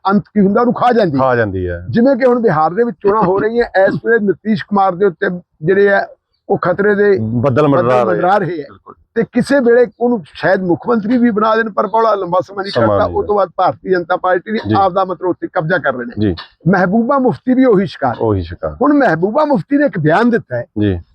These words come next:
Speaker 1: ਉਸ ਬਿਆਨ ਦੇ ਰਾਹੀਂ ਕਹਿੰਦੀ ਹੈ ਉਹ ਦਿੱਲੀ ਵਾਲੀ, ਦਿੱਲੀ ਸਰਕਾਰ ਨੂੰ, ਕੇਂਦਰ ਸਰਕਾਰ ਨੂੰ ਨਹੋਰਾ ਦਿੰਦੀ ਹੈ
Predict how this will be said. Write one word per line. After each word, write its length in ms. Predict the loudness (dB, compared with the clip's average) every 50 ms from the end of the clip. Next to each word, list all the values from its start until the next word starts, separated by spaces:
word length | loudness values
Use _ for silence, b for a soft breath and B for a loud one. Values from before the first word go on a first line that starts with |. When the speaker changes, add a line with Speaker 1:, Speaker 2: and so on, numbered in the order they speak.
| _ _
Speaker 1:
ਉਸ 260 | 2 2 2 2 0 -2
ਬਿਆਨ 360 | 0 0 2 2 2 0 0
ਦੇ 120 | 0 0
ਰਾਹੀਂ 240 | 0 0 0 -2 -4
ਕਹਿੰਦੀ 400 | -2 -2 -2 -2 -2 -2 0 2
ਹੈ 60 | 2
ਉਹ 340 | 4 4 2 2 0 -2 -4 -8 -8
ਦਿੱਲੀ 280 | -4 -4 -2 -2 0 0
ਵਾਲੀ, 220 | 2 2 0 0
ਦਿੱਲੀ 260 | 0 -2 -2 -2 -2
ਸਰਕਾਰ 420 | -4 -6 -6 -6 -2 -2 0 0 0
ਨੂੰ, 140 | -2 -4
ਕੇਂਦਰ 300 | -2 -2 0 0 2 2
ਸਰਕਾਰ 400 | 0 0 -2 -2 -2 0 0 0
ਨੂੰ 280 | 0 0 0 0 0 0
ਨਹੋਰਾ 340 | 0 0 2 2 2 2 2
ਦਿੰਦੀ 360 | 0 -2 -4 -4 -2 -2 0
ਹੈ 80 | 0